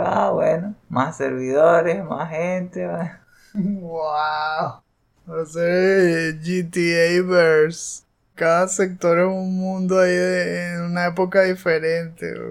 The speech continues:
Speaker 2: con gráficos ligeramente distintos. Lo es súper extraño también es que esta tendencia de refrescar esos clásicos no es nueva. De hecho, lo vemos con todos los G T A.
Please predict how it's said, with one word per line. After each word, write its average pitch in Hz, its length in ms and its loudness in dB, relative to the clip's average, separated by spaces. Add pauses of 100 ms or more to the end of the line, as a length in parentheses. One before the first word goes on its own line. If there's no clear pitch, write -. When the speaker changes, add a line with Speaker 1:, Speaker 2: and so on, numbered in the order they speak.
(240)
Speaker 2:
con 170 160 -6
gráficos 170 600 0
ligeramente 170 680 -4
distintos. 180 960 -2 (600)
Lo 160 180 2
es 170 160 -8
súper 180 320 -6
extraño 185 480 -2
también 247 520 -2
es 233 140 -4
que 226 460 0
esta 220 680 0
tendencia 185 680 -2
de 143 500 -2 (360)
refrescar 165 840 0
esos 190 380 -2
clásicos 226 640 0
no 208 240 -2
es 180 460 -6
nueva. 220 720 2
De 170 420 -2
hecho, 170 220 -2
lo 254 160 4
vemos 233 300 0
con 220 260 0
todos 247 240 4
los 220 160 2
G 196 180 -4
T 185 160 -10
A. - 180 -14